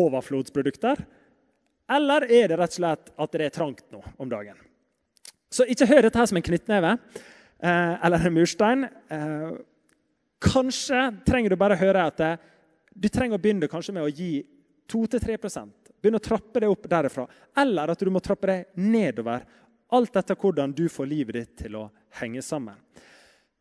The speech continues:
Men Gud er en ordensgud, og det er noe fint med at oss er orden i dette. Så oss gir et fast beløp,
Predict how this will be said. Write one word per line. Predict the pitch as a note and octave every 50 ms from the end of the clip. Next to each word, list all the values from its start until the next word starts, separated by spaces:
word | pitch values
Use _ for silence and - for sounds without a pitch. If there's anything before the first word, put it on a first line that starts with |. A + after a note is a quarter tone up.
| _ _
Men | - D3+ E3
Gud | D3+ G3+ A3+ A#3 G#3
er | G#3+
en | F#3+ F#3+ - -
ordensgud, | A3+ A#3 G#3+ F3+ E3+ - G#3 G3+ G3 - - - A3+ A3 A#3+ A#3+ F#3+ F#3 F3 -
og | D3 D#3+
det | F#3+
er | G3
noe | F#3+ - - E3+
fint | - - - G#3 G3+ G#3 G3 -
med | - C3
at | B2 -
oss | B2 -
er | C3+ -
orden | - D3 C#3+ B2+ A#2+ A2+ A2
i | G#2
dette. | A2+ A#2 - _ - A#2+ G#2
Så | - F3
oss | E3 - D#3+
gir | D3+ G3 G#3+ A3+ G#3+
et | F#3+ - -
fast | - - G3+ - - - _ -
beløp, | F3+ F3 F3+ F#3+ G3+ G3+ - -